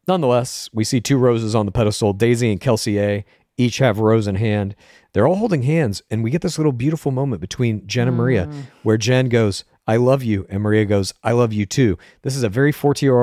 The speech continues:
Speaker 1: R Love Level four sisterhood play, and this is what I like.
Speaker 2: Cute.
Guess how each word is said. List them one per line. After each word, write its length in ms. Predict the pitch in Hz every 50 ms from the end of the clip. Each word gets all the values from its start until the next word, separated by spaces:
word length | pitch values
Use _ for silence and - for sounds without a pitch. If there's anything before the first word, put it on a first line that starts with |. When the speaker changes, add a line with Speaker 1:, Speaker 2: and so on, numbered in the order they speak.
| 120
Speaker 1:
R 60 | 120
Love 220 | 104 104 120 131 143
Level 180 | 143 131 131
four 220 | 127 - 131 127 117
sisterhood 500 | - - 135 - - 156 139 127 101 -
play, 240 | - 117 110 104 - - - _ _ _ -
and 160 | 117 117 123
this 160 | 131 123 -
is 120 | 135 127 139
what 100 | 147 160
I 80 | 165 170
like. 340 | 175 196 196 196 196 202 175
Speaker 2:
Cute. 1700 | - - 262 247 262 269 277 285 294 302 302 302 302 294 294 294 285 285 269 233 220 208 190 202 220 147 131 123 123 123 127 - -